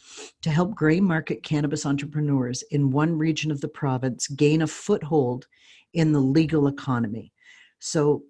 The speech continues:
funding for the program, which came, which amounted to a total of six hundred and seventy-six thousand dollars, is being directed to the Cannabis Business Transition Initiative, which is being run by the Economic Development Community,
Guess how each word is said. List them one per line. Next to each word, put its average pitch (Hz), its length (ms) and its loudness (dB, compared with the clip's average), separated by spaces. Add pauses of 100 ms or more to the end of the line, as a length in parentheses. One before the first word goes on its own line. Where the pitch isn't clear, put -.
(140)
funding 196 320 0
for 202 140 0
the 175 80 -2
program, 139 640 0
which 156 360 -4
came, 175 400 -2
which 160 200 -2
amounted 151 480 0
to 151 120 -2
a 147 60 2
total 139 380 -2
of 117 80 -6
six - 320 -6
hundred 143 300 -4
and 143 100 -6
seventy-six 151 600 -6
thousand 139 380 -6
dollars, 120 340 -6
is 143 100 -4
being 151 220 -2
directed 139 420 -2
to 147 80 -8
the 143 80 -4
Cannabis 139 400 -2
Business 139 340 -4
Transition 139 600 -4
Initiative, 160 680 -4 (680)
which 147 160 -2
is 170 120 0
being 196 320 4
run 160 260 2
by 151 180 0
the 143 220 2
Economic 151 540 0
Development 143 680 -2
Community, 147 720 0